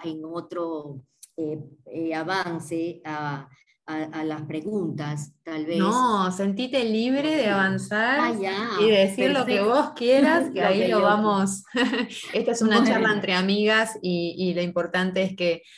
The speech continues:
Speaker 2: vos te sientas cómoda y que además la audiencia se lleve algo que le pueda servir, ¿no? Eh, en cuestiones como este tema que es de mucha profundidad, además.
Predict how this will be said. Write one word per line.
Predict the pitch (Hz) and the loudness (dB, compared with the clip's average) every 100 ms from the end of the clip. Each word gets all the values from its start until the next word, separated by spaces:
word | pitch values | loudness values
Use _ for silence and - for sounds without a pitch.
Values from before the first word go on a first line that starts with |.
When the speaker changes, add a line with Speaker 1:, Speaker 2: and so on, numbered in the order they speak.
| - | 0
Speaker 2:
vos | 185 185 | 0 2
te | 185 | 0
sientas | 196 190 170 - | 0 -2 -4 -4
cómoda | 196 208 240 247 | -4 -2 -2 -2
y | 208 | -2
que | 180 | -2
además | 165 160 165 170 220 - _ _ - | 0 0 0 0 -2 -2 _ _ -6
la | 175 | 0
audiencia | 170 175 180 196 202 | 2 2 2 2 0
se | 185 170 | 0 -2
lleve | - 180 180 185 190 190 185 | 0 2 4 4 2 0 0
algo | 180 185 196 208 | 2 2 2 0
que | 202 165 | 0 -2
le | 160 | -2
pueda | 160 185 190 | -2 0 0
servir, | 190 160 165 175 226 233 | 0 0 0 0 -2 -2
¿no? | 185 190 233 214 165 | -2 0 0 0 -4
Eh, | 160 156 151 147 - | -8 -8 -8 -10 -12
en | 156 151 147 | -14 -14 -8
cuestiones | 165 151 175 180 196 | -8 -6 -4 -2 -2
como | 190 160 165 | -4 -6 -4
este | 180 160 | -2 -2
tema | 160 180 185 | 0 -2 -2
que | 180 | -4
es | 156 | -6
de | 151 | -8
mucha | 165 180 180 | -6 -6 -6
profundidad, | 156 - 156 165 202 165 | -8 -12 -8 -2 0 -2
además. | 147 143 135 - | -4 -12 -18 -18